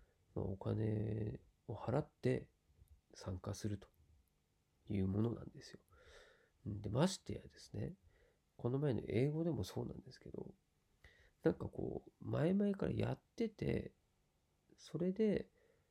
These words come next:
さらにこう、挑戦したい、もっと成長したいっていうことで、まあ、入るならまだしもね、このKindle出版って、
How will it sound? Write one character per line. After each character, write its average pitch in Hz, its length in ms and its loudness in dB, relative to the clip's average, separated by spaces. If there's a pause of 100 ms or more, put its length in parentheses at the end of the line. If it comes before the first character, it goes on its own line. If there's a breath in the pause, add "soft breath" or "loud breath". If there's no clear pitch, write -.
(220 soft breath)
さ - 180 0
ら 143 120 4
に 101 120 4
こ - 400 -6
う、 - 1040 -20
挑 - 360 -2 (320)
戦 113 280 -2
し - 120 -10
た 110 100 -2
い、 - 100 -6 (1500)
も 123 80 0
っ - 60 -4
と 101 120 -8
成 139 180 -2
長 147 140 -2
し - 80 -6
た 139 100 -6
い - 60 -8
っ - 20 -14 (240)
て - 80 -4
い 139 280 2
う 143 100 -4
こ - 120 -2
と - 120 -4
で、 - 340 2 (500 soft breath)
ま 117 100 -2
あ、 - 40 -4
入 135 220 6
る - 120 2
な 98 100 -6
ら - 40 -10 (320)
ま 110 220 4
だ 107 120 -4
し - 140 -12
も 113 100 -10
ね、 113 140 -10 (1300 loud breath)
こ - 160 -4
の 107 160 0
Kindle 180 640 0
出 - 200 -10 (160)
版 104 120 -4
っ - 20 -8 (160)
て、 - 80 -16